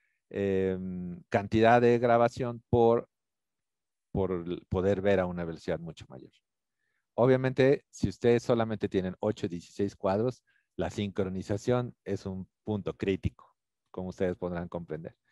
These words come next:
La sincronización tiene que estar en los nanosegundos para poder captar este tipo de eventos. Y ahorita vienen los ejemplos. Obviamente aquí, aquí ahora s-,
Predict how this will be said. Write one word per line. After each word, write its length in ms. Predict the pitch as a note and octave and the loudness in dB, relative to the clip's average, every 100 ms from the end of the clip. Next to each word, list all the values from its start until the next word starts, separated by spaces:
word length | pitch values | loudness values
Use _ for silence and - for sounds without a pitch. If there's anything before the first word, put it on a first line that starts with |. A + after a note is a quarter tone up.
| _ _ _ | _ _ _
La 100 | F2+ | -8
sincronización 680 | F#2+ F#2 F#2 F2+ F#2 G#2 G2 | -6 -6 -6 -6 -8 -8 -6
tiene 200 | G2 F#2 | -6 -4
que 100 | F#2+ | -6
estar 220 | - F#2 | -4 -6
en 60 | F2+ | -4
los 140 | E2 | -6
nanosegundos 640 | E2 E2+ E2 F#2 G#2 A#2+ | -8 -10 -6 -6 -6 -8
para 180 | - F#2 | -4 -4
poder 240 | F#2 F2 F2 | -2 -4 -4
captar 420 | F2 - E2 D#2 _ _ - | -10 -4 -4 -4 _ _ -16
este 200 | - F#2+ | -14 -12
tipo 280 | - F#2+ | -8 -2
de 60 | G2+ | -2
eventos. 460 | B2+ C#3 - - _ _ _ _ _ _ _ _ | 0 -4 -8 -20 _ _ _ _ _ _ _ _
Y 160 | C#3+ C#3+ | 6 8
ahorita 240 | D3 D3 | 8 6
vienen 240 | C3 A#2+ | 6 2
los 140 | A#2+ - | 0 0
ejemplos. 380 | C3+ D#3 B2 - | 2 2 0 2
Obviamente 340 | D3+ D3 D3 | 4 4 2
aquí, 260 | C3 D3+ D3+ | 2 2 4
aquí 280 | D3 C#3 D3+ | 2 2 6
ahora 160 | D3 | 8
s-, 140 | C#3 | 6